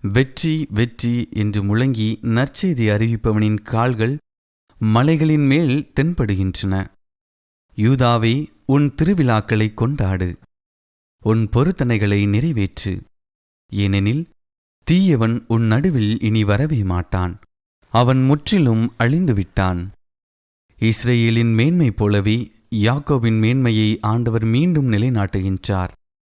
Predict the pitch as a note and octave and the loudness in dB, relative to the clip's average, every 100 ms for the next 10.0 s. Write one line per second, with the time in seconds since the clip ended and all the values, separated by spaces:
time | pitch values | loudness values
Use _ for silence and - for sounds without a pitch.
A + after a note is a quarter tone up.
0 | _ _ _ _ _ B2 D3+ F#3 A#2 G#2+ | _ _ _ _ _ 0 2 2 0 0
1 | G#2 G2+ G#2 G#2 - G#2 G#2 G#2 G#2 - | 0 0 0 -2 -2 -2 0 0 -2 -2
2 | A#2 D3+ A#2+ G2 - F#2+ F#2+ F#2 _ _ | -2 -2 -2 -4 -4 -4 -4 -6 _ _
3 | _ _ _ _ _ G#2 A2+ G#2 A2+ A2 | _ _ _ _ _ -2 0 0 0 -2
4 | - C#3 F3+ - A2+ A#2 G#2+ G#2 G2+ G2+ | 0 -2 0 -2 -2 0 0 0 0 0
5 | G#2 - A2 D3+ - - G2 G2 F#2+ F#2+ | -2 -2 -4 -4 -6 -4 -6 -4 -4 -4
6 | - _ _ _ _ _ _ _ _ _ | -6 _ _ _ _ _ _ _ _ _
7 | _ - A#2 C3 E3 C3+ D3 F3+ - C#3 | _ -4 -2 0 -2 0 0 0 0 0
8 | C#3+ B2+ B2 A#2+ A2+ B2 A2+ - A#2 A2+ | 2 2 2 2 0 0 -2 -2 -2 -2
9 | - - G#2+ C3 C3 F#2+ G2+ F#2+ F#2+ F#2+ | -2 -4 -4 -2 -4 -4 -4 -4 -4 -8